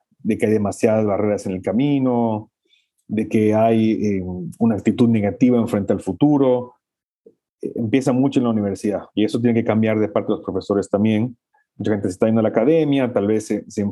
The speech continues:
se abre su, su propio blog, Substack, empieza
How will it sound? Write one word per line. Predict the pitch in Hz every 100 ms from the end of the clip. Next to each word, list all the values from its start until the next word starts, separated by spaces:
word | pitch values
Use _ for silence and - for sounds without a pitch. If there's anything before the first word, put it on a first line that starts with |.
| -
se | - 107
abre | 110 107
su, | 104 95 -
su | - 98 95 87
propio | - 107 110
blog, | 98 135 135 120
Substack, | - 131 120 - 123 113 104
empieza | 98 117 120 117